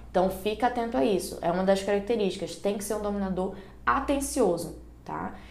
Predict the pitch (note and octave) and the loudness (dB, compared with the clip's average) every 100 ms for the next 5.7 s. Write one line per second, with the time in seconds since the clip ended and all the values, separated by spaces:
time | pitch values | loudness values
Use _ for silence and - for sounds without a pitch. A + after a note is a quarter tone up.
0 | - G#3+ A3+ B3 B3 G#3+ F#3+ A3 C#4 A#3 | 0 4 6 6 4 2 2 2 0 -2
1 | G#3 G3+ G#3+ G#3 G3+ G3+ G3 - - G3 | -2 0 2 2 -2 -6 -6 -8 -4 -4
2 | - - A#3 C4 F3+ F#3 E3 E3 - - | -6 -2 2 2 2 -2 -4 -8 -14 -18
3 | - - - D#3 G3+ - - - C4+ C4 | -18 -16 -10 -8 -8 -12 -16 2 6 8
4 | C4 B3+ C4 B3+ B3+ A3+ A3 G#3+ G#3 A3+ | 8 6 4 4 2 -2 0 -2 0 2
5 | A3 G3+ G3+ - A3 G#3 F3+ | 4 4 0 -4 -2 -2 -2